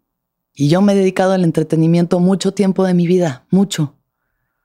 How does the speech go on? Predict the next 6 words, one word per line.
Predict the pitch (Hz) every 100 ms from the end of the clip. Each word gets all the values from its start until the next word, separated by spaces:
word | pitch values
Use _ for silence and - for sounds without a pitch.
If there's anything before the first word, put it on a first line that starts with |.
| _ _ _ _ _ _ _ _
Y | -
de | 147
pronto | 147 165 165
me | 170
doy | 165 170
cuenta, | - 185 170 160 160 202